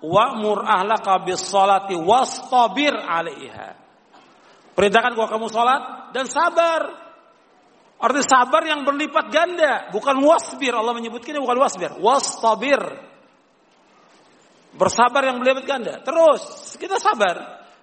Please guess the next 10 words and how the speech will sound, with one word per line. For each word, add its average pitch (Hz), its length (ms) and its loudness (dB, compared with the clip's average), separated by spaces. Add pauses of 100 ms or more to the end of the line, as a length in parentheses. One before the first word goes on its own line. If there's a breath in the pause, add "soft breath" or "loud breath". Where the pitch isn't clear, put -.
(140 soft breath)
Jangan 269 240 0
kita 302 160 2
bilang, 302 320 2
"Saya 302 160 0
udah 262 160 2
nyu-, 262 480 -10
menyuruh 285 400 0
berkali-kali," 285 640 0
tetap - 640 -2
harus, 254 320 -2